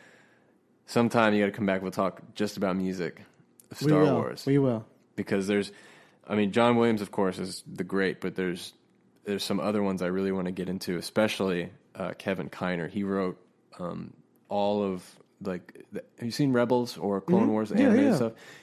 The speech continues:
Speaker 1: He did that. That's his, what he writes for.
Speaker 2: Yeah.
Speaker 1: And there's some stuff in Rebels that I really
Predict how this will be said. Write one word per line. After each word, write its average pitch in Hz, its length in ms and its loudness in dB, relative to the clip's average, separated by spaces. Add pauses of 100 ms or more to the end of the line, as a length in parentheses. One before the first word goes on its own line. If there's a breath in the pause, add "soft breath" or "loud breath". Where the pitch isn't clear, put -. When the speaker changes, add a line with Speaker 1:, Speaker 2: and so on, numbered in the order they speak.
(120)
Speaker 1:
He 147 180 4
did 131 300 2 (220)
that. 101 480 -2 (200)
That's 107 240 -2
his, 98 500 -2 (560)
what 101 180 -6
he 107 120 0
writes 82 260 -4
for. - 280 -14 (140)
Speaker 2:
Yeah. 147 260 0 (120)
Speaker 1:
And 95 480 0
there's 98 120 -2
some 101 160 -4
stuff 98 360 -2
in 90 200 -6
Rebels 90 380 -4
that 90 120 -4
I 87 40 -2
really 95 760 -4